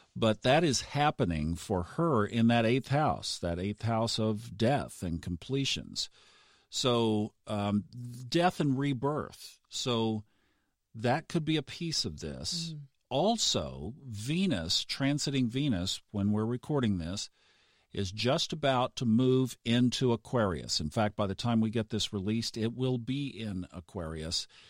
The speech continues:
Speaker 1: And Aquarius is that, oh, by the way, I've been meaning to talk to you. I did my, uh, fun astrology podcast on this,
Speaker 2: Uh-huh.
Speaker 1: being aware of what Venus in Aquarius means. And I mentioned that your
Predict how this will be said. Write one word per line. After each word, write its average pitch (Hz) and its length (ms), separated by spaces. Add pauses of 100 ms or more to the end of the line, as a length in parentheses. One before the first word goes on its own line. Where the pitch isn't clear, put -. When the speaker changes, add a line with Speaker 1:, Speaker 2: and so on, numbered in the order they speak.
(260)
Speaker 1:
And 98 120
Aquarius 127 960 (240)
is 113 280
that, 110 380
oh, 123 120
by 110 180
the 104 80
way, 87 200
I've 85 180
been 107 240
meaning 104 400
to - 140
talk 101 360
to 87 100
you. 87 200
I 87 160 (100)
did 98 240
my, 87 380 (640)
uh, 82 300
fun 107 260
astrology 95 560
podcast 98 640
on 101 160
this, 104 460
Speaker 2:
Uh-huh. 165 420 (180)
Speaker 1:
being 107 240
aware 95 520
of 90 440
what 113 260 (160)
Venus 101 560
in 92 140
Aquarius 95 720 (120)
means. 92 540 (760)
And 90 140
I 90 60
mentioned 92 460
that 87 140
your 92 340